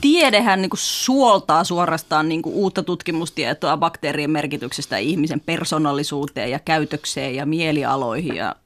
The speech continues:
sukupuoliseen suuntautumiseen ja siis kaikkeen mahdolliseen.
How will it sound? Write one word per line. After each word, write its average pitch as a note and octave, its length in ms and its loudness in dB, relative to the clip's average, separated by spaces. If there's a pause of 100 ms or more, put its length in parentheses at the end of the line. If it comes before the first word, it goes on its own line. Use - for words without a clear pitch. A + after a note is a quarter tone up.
sukupuoliseen D#3 720 -4
suuntautumiseen D3 800 -2
ja A#2+ 100 -4
siis D3 180 -8
kaikkeen D#3+ 480 -2
mahdolliseen. G3+ 640 0